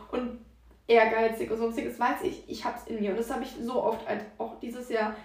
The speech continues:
immer wieder gehört auf TikTok und sonstiges. Was du in anderen siehst, sie-, hast du auch in dir.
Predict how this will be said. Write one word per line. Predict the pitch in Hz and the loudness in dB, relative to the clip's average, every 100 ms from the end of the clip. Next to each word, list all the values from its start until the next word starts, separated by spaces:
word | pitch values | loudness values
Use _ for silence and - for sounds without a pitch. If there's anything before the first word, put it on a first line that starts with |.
| - | -8
immer | 269 285 226 | 0 2 2
wieder | 233 220 | 0 2
gehört | 220 233 214 220 | 2 2 2 -2
auf | - | -6
TikTok | - - 220 - | -8 -4 -4 -2
und | 220 | -2
sonstiges. | 214 220 202 214 - - - | -2 0 0 0 -2 -12 -12
Was | - 220 220 | -4 -2 -2
du | |
in | 226 | -4
anderen | 220 240 240 220 | -2 -2 -2 -2
siehst, | 220 220 | -4 -4
sie-, | 214 214 | -8 -8
hast | 214 233 - | -8 -12 -8
du | - | -4
auch | 220 226 | -2 -2
in | - 104 | -4 -2
dir. | 214 | -2